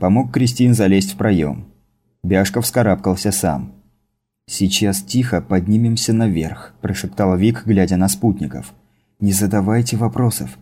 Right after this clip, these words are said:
ничему не удивляйтесь. Не вздумайте кричать или убегать, нас это не спасёт».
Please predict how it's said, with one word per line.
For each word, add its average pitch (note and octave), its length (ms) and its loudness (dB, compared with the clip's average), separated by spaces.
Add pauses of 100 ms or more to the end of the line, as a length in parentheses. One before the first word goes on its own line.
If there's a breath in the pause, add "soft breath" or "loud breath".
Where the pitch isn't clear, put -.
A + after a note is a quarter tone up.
(160)
ничему F2+ 460 0
не G2+ 140 2
удивляйтесь. G2 760 -4 (280 soft breath)
Не F2 160 2
вздумайте G#2 540 0
кричать A2 480 0
или F#2 100 2
убегать, F#2+ 600 0 (160)
нас F#2 260 0
это G2 160 -4
не D#2+ 140 -2
спасёт». F2 640 -6